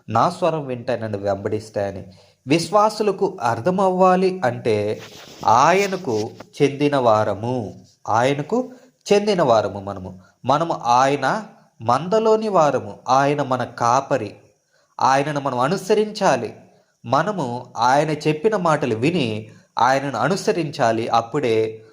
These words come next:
మనము సరైన మార్గంలో ఉంటాము. ఆయనపై మనం నమ్మకం కలిగి ఉండాలి.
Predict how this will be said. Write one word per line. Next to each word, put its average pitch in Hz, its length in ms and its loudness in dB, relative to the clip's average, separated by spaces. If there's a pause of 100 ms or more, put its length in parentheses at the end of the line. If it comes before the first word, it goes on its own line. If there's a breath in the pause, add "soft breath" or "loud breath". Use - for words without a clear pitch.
(180 loud breath)
మనము 131 300 0
సరైన 185 500 4
మార్గంలో 147 560 2
ఉంటాము. 110 600 0 (1160)
ఆయనపై 143 400 0
మనం 131 300 -4
నమ్మకం 180 640 -4 (160)
కలిగి 120 200 0
ఉండాలి. 101 480 -2